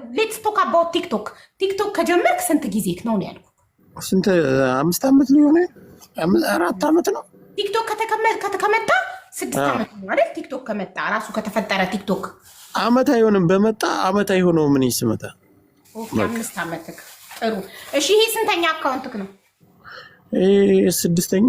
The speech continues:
Speaker 2: ነው። ስንተኛ አካውንት?
Speaker 1: ምን እየሆነብክ ነው? እስከ ዛሬ ያለፉት አካውንቶች
Speaker 2: እየተቀጠቁት፣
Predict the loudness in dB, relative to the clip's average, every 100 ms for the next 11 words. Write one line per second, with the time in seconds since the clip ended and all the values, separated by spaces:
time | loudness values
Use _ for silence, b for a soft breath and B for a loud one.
0 | 4 4 2 -2 -14 -20 -20 -10 -4 -2
1 | -4 -8 -12 -2 0 2 2 2 2 0
2 | -2 0 -2 0 -2 0 0 2 2 2
3 | 0 0 -4 -2 -2 -2 -6 -2 2 4
4 | 4 2 0 0 0 -2 -6